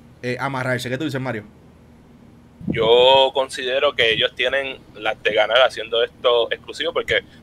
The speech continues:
Speaker 2: número uno, aunque ellos no son dueños de esta marca, pero una de las compañías que es, que es parte de Warner Brothers es Travel Str-, ah, Traveler's Tales, quienes son los que hacen los juegos de, de Lego.
Speaker 1: Ujú.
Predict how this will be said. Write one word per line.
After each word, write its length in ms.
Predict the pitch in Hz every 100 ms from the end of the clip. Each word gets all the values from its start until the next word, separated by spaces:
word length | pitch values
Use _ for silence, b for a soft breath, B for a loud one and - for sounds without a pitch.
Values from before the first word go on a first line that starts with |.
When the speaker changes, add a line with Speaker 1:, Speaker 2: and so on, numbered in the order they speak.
| -
Speaker 2:
número 340 | 117 123 117
uno, 260 | 143 120 98 -
aunque 400 | 117 - 120 - _ _ _ - - _ -
ellos 280 | 123 147 160
no 80 |
son 240 | 151 147 131
dueños 380 | 120 139 151 143
de 60 |
esta 180 | - 143
marca, 400 | 135 110 117 127 - - _ - _ _
pero 220 | 117 113
una 140 | 113 135
de 140 | 143
las 140 | 143
compañías 760 | - 131 123 110 107 156 143 117
que 440 | 113 107 104 95 -
es, 160 | 104 - - -
que 180 | - 110
es 40 | 117
parte 320 | 127 127 135
de 100 | 131
Warner 320 | 123 131 131
Brothers 540 | 123 147 156 113 - b b _ _ -
es 300 | 120 147 -
Travel 340 | - 117 117 110
Str-, 240 | - 135 - -
ah, 200 | 117 -
Traveler's 800 | - - 123 143 160 160 160 - -
Tales, 540 | 143 120 - - - - - -
quienes 200 | 117 110
son 120 | 113
los 100 | 117
que 80 | 123
hacen 160 | 160 143
los 100 | 131
juegos 260 | 123 127
de, 260 | 123 107 107 - 117
de 120 | 101
Lego. 340 | 113 156 117 - _ _ -
Speaker 1:
Ujú. 300 | 156 156